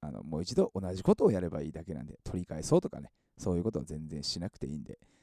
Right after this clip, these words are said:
<laughs> 直兄が昨日ね、取り返そうとし-、きっとしてたんでね、ちゃんとせなっていう。<laughs> そうじゃなくて、本当に、あの、失敗してたら、その失敗せんこ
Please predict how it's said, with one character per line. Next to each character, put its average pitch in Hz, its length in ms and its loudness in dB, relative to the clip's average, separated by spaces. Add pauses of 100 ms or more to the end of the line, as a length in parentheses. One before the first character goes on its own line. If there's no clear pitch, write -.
(160)
<laughs> - 840 6
直 101 180 2
兄 117 120 4
が 95 80 0
昨 104 200 -2
日 80 60 0
ね、 104 180 -2
取 117 180 4
り - 40 -6
返 180 160 2
そ 262 140 4
う - 40 2
と - 80 0
し-、 - 420 -8 (100)
き - 100 -16
っ - 20 -18
と - 120 0
し - 80 2
て - 60 -6
た 90 100 0
ん - 20 -8
で 76 80 -6
ね、 78 60 -8
ち - 100 -4
ゃ 92 60 0
ん 87 60 -4
と - 80 -6
せ - 120 -6
な 73 120 -6
っ - 20 -20
て - 120 -12
い - 40 -10
う。 - 40 -14 (640)
<laughs> - 680 -4
そ 120 160 2
う 104 40 6
じ 92 100 2
ゃ - 20 -2
な 98 80 -2
く - 100 -16
て、 160 200 0
本 135 180 -4
当 127 120 0
に、 127 260 -2
あ 87 140 -6
の、 - 80 -8
失 - 120 -12
敗 110 120 0
し - 20 -2
て 196 80 2
た 165 140 0
ら、 82 140 -2
そ - 140 -4
の 78 60 -4
失 - 160 -10
敗 - 140 -6
せ - 260 0
ん 120 80 -2
こ - 160 0